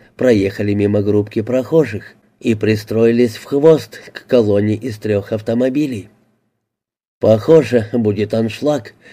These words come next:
присвистнул Фокс. У дома были припаркованы еще два автомобиля,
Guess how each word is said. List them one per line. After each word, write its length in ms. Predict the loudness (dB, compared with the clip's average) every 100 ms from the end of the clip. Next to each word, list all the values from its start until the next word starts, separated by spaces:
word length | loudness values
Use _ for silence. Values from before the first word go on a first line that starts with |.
| -6
присвистнул 640 | 0 0 0 -6 -6 -6 -8
Фокс. 460 | -4 -6 -6 -18 _ _ _ _ _ _ _ _ _ _ _ _ _
У 180 | 0 2
дома 480 | 4 4 4 2 -2
были 300 | -4 -2 0
припаркованы 800 | 0 -2 -2 -4 -2 -2 0 0
еще 420 | 0 -2 0 2 2
два 220 | 0 -4
автомобиля, 720 | -2 -2 0 0 0 -2 -6